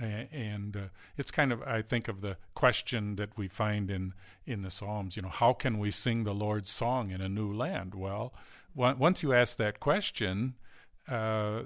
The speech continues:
then you begin to think about, "Oh yeah, w-, what, what, uh, what are the ways in which we might be,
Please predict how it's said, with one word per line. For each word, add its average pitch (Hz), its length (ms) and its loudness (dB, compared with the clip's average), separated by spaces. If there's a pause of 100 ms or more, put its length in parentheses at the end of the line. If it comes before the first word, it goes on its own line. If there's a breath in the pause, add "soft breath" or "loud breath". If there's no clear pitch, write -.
then 120 360 2
you 120 80 2
begin 117 400 0
to 113 80 -2
think 143 180 0
about, 101 260 -4
"Oh 131 300 0
yeah, 233 240 0 (240)
w-, 135 280 -4
what, 143 640 4
what, 139 360 4
uh, 151 200 2
what 139 240 6
are 160 280 10
the 127 100 4
ways 113 380 0
in 110 160 -2
which 117 200 -2
we 117 160 0
might 110 380 -2
be, 110 300 -2